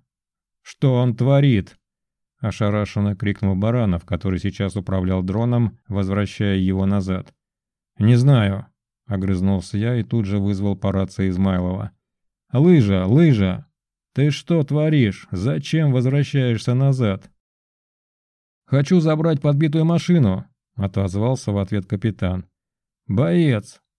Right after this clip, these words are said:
Боец, что был в кабине, сказал, что она цела, только водилу побила". "Отставить, брось её!" тут же приказал я. "Отставить, я сказал!" "Иди в жопу!"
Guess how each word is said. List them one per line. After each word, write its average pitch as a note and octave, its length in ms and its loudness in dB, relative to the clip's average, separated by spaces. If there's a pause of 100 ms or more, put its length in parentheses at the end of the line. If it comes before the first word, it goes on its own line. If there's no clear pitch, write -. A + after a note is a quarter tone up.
(140)
Боец, C#3 360 0
что B2+ 200 -2
был B2+ 180 2
в - 60 -14
кабине, C3 440 2
сказал, B2+ 420 0
что A#2 220 -2
она A#2+ 200 0
цела, B2+ 380 -2
только A2+ 360 -2
водилу B2+ 420 2
побила". F#2+ 540 0 (1300)
"Отставить, D3 800 2
брось D3+ 400 0
её!" G#2+ 460 0 (400)
тут G#2 180 0
же F#2 120 -2
приказал G2 520 -4
я. F#2+ 340 -4 (440)
"Отставить, D3+ 800 0
я D3+ 160 2
сказал!" A2 680 -2 (560)
"Иди F3 320 4
в E3 60 0
жопу!" D3 680 0